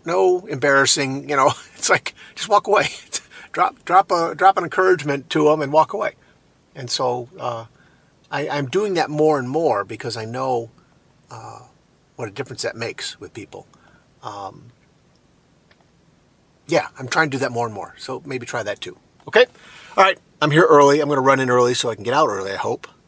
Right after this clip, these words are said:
Uh, and we will hopefully get some answers. And, uh, again,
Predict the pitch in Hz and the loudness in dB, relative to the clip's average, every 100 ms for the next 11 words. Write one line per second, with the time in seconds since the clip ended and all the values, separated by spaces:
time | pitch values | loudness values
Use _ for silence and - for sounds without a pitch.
0 | _ - 104 98 107 104 110 101 110 120 | _ -20 -16 -16 -16 -16 -14 -12 -14 -14
1 | 110 117 - 101 110 - 196 - - 107 | -12 -10 -10 -10 -10 -12 -12 -14 -16 -18
2 | 107 113 117 - - - _ 113 143 196 | -12 -12 -12 -18 -20 -20 _ -2 0 0